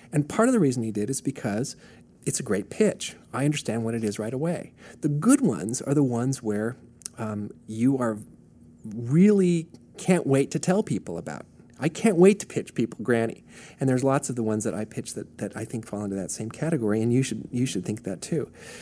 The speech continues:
Um, how do you test those pitches? I say go to Starbucks. I say stand in line at Starbucks and, and tell people what you're working on. Uh,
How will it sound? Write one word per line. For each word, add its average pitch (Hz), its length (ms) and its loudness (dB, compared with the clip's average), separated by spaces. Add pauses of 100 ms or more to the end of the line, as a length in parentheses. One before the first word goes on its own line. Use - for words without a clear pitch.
(320)
Um, 143 280 4 (480)
how - 200 2
do 220 80 4
you 190 100 8
test - 460 0
those 190 240 6
pitches? 220 500 0 (100)
I 143 240 0
say 139 320 0
go 135 160 2
to 147 80 4
Starbucks. 160 760 -2
I 131 120 -2
say 139 360 0 (140)
stand 156 460 2
in 170 100 8
line 165 200 2
at 165 60 0
Starbucks - 560 -4
and, - 240 -8
and 113 180 -6
tell 143 220 -2
people 131 260 -4
what 123 180 -2
you're 127 120 0
working 139 360 0
on. - 220 -12 (460)
Uh, 107 240 0